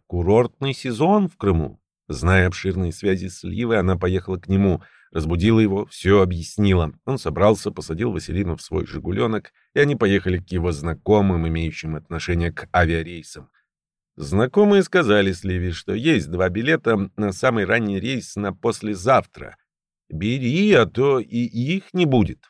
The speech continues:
Василина отдала паспорта и деньги, они подождали с полчаса, и им вынесли билеты. Слива отвез Василину под Чинару, а сам уехал досыпать.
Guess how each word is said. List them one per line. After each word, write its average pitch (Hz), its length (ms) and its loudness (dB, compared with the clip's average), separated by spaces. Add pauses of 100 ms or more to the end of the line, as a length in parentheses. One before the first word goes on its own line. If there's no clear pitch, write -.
(220)
Василина 80 520 -2
отдала 82 300 -2
паспорта 85 480 -4
и 87 60 2
деньги, 107 480 2
они 80 160 -6
подождали 78 480 -6
с 98 80 -10
полчаса, 104 600 -2 (140)
и 123 80 -4 (140)
им 127 180 2
вынесли 98 400 2
билеты. 90 480 0 (400)
Слива 78 360 0
отвез 76 340 -4
Василину 78 420 -2
под - 160 -14
Чинару, 120 400 0
а 95 60 2
сам 127 260 -2
уехал 76 380 -4
досыпать. 76 520 -6